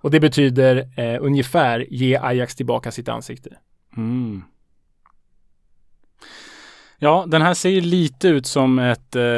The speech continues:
Speaker 2: hedersoffer som har fått, eh, rapsolja i ansiktet.
Speaker 1: Okej,
Speaker 2: Så att
Speaker 1: det
Speaker 2: på
Speaker 1: är
Speaker 2: så
Speaker 1: det.
Speaker 2: sätt så får den tillbaka sitt ansikte kanske.
Speaker 1: Ja.
Speaker 2: De har också lagt till tre stjärnor.
Speaker 1: Ja, och det är ju varför då?
Speaker 2: För att de har vunnit ligan trettio gånger.
Speaker 1: Exakt.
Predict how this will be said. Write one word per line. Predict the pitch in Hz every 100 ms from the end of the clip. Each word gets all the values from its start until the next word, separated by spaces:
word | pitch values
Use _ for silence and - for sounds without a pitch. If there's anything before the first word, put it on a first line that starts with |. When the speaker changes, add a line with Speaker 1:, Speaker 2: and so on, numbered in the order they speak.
| 117 117 117
Speaker 2:
hedersoffer | 127 117 117 143 - 113 101 101
som | 92 107
har |
fått, | 101 107 -
eh, | 107 107 110 - 98 110
rapsolja | 113 - 120 113
i | 104
ansiktet. | 104 - - 117 - - _ -
Speaker 1:
Okej, | 120 170
Speaker 2:
Så | 123
att | 117
Speaker 1:
det | 143
Speaker 2:
på | 151
Speaker 1:
är |
Speaker 2:
så | 143
Speaker 1:
det. | 135
Speaker 2:
sätt | 131
så | 104
får | -
den | 117
tillbaka | 117 123 113
sitt | 101
ansikte | 107 101 -
kanske. | - 107 - -
Speaker 1:
Ja. | 147 151
Speaker 2:
De | 160
har |
också | 160 127
lagt | 156
till | 151 139
tre | 143 131
stjärnor. | 139 156 - - _ -
Speaker 1:
Ja, | 151 165
och | 156 135
det | 139
är |
ju | 131 127
varför | 123 123 117
då? | 123 - _ _ _ _
Speaker 2:
För | - 120
att |
de | 120
har | 117
vunnit | 110 110 -
ligan | 110 113 107 - -
trettio | - 113 - 107
gånger. | 107 107 143 143 _
Speaker 1:
Exakt. | 110 - -